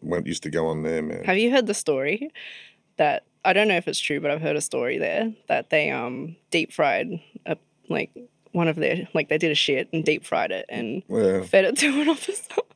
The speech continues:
Speaker 1: Yeah. I, I, I, I, I, I, I, you know, and, and, and the, and you know, one of those, I, I, I used to see him get,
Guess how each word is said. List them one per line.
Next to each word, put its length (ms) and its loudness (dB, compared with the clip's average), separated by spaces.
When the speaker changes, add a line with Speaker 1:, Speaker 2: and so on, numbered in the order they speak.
Speaker 1:
Yeah. 380 -2
I, 40 6
I, 240 8
I, 100 4
I, 240 6
I, 280 6
I, 260 4
I, 340 2
you 120 2
know, 300 2
and, 180 2
and, 200 2
and 140 6
the, 200 2
and 160 4
you 80 4
know, 100 0
one 160 6
of 120 6
those, 160 -12
I, 60 -4
I, 260 0
I 100 6
used 180 2
to 60 -2
see 180 2
him 100 2
get, 180 -2